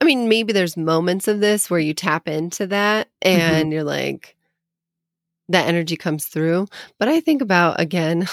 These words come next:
Speaker 1: <laughs> I talk about Alexa a lot, but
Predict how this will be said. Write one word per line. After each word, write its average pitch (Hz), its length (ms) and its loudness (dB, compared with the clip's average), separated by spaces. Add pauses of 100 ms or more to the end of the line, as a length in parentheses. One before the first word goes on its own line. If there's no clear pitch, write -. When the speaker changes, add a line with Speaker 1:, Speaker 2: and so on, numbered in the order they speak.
(100)
Speaker 1:
<laughs> - 160 -12
I 185 100 -4
talk 156 260 -6
about 151 320 -4
Alexa 156 460 -6
a - 80 -2
lot, 185 480 -4 (500)
but 185 300 2